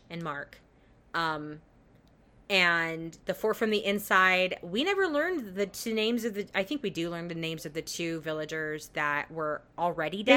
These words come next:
Speaker 1: dead.
Speaker 2: say it, but we never had any interaction with them that I'm aware of.
Speaker 1: No.
Speaker 2: And their little ritual corpsey thing is fascinating. The apples in the tummy
Speaker 1: Yeah.
Speaker 2: and the branches out the mouth, and I'm all about it.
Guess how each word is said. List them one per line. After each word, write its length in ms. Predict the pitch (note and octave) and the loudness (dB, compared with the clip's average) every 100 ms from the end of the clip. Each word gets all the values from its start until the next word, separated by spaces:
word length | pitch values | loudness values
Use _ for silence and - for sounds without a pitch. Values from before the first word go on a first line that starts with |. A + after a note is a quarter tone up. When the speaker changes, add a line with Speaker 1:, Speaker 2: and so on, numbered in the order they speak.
| C#4 | 6
Speaker 1:
dead. 120 | E4 | 4
Speaker 2:
say 280 | - F4 E4+ | 8 12 12
it, 120 | G3+ | 12
but 140 | A#3+ | 8
we 100 | A#3+ | 6
never 400 | A3+ A#3 B3 C4 | 6 8 10 8
had 180 | A#3 A3+ | 8 6
any 320 | G#3 G3+ F#3 | 6 6 2
interaction 680 | G#3+ G3 F#3 E3+ G3 - G3+ | 2 4 8 8 6 2 -2
with 140 | F3+ - | -2 0
them 220 | E3+ E3 | 0 2
that 120 | E3 | 2
I'm 160 | E3 E3 | 2 2
aware 360 | D#3+ E3+ F#3+ G3+ | 2 4 8 10
of. 80 | A#3+ | 10
Speaker 1:
No. 240 | A3 A3+ A3 | 8 6 10
Speaker 2:
And 200 | A#3+ A3 | 10 12
their 180 | A3+ A3+ | 12 12
little 400 | G#3+ A#3 A#3 G#3+ | 12 12 12 10
ritual 520 | F3+ G#3+ A3 A#3+ G3+ | 6 4 6 6 6
corpsey 500 | - G#3 G#3 G#3 C#4 | 4 6 6 6 0
thing 240 | C4 C#4 C4 | 2 2 2
is 200 | G3 - - - - | -2 -4 -20 -20 6
fascinating. 800 | A#3+ G3+ - G#3+ F#3+ E3 D3 - - - - | 8 8 6 2 2 2 0 -6 -16 -20 4
The 140 | - A3 | 6 8
apples 340 | G#3+ A#3+ A3+ | 8 8 6
in 60 | A3 | 8
the 100 | G#3+ | 4
tummy 400 | G#3 A3 G#3+ G#3 | 8 10 10 8
Speaker 1:
Yeah. 40 | |
Speaker 2:
and 100 | G#3 | 4
the 40 | E3+ | 4
branches 440 | - F#3 G3 G#3 | 6 6 6 4
out 200 | G3 F3+ | 6 6
the 80 | D#3+ | 4
mouth, 480 | D#3 F#3 F#3+ F#3 F#3+ | 6 8 8 6 2
and 160 | D#3 D3 | 0 2
I'm 160 | F#3 | 6
all 160 | G3 D#3+ | 8 8
about 300 | D3 C#3+ C#3+ | 6 4 4
it. 180 | D#3 | 0